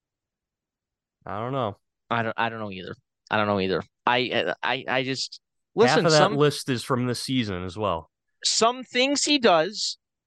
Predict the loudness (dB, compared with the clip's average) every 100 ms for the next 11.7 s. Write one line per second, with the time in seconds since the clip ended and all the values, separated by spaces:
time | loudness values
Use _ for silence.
0 | _ 0 2 2 -2 0 2 0 -2 -12
1 | -16 -16 _ _ _ _ _ _ _ _
2 | _ _ _ _ _ _ _ _ _ -2
3 | 2 2 2 2 4 4 0 _ _ _
4 | _ _ _ -4 0 2 2 2 2 0
5 | 2 2 2 2 2 -2 _ _ -2 2
6 | 4 2 2 0 0 0 -2 -2 -4 -4
7 | -4 -2 -2 -2 -6 -4 -4 -4 -10 -2
8 | 2 4 2 -2 _ _ -4 0 0 -2
9 | -4 -2 0 -2 -2 -2 -2 -4 -8 -8
10 | -6 -4 -4 -6 -10 _ -8 -8 -6 -8
11 | -10 -10 -8 -4 0 0 0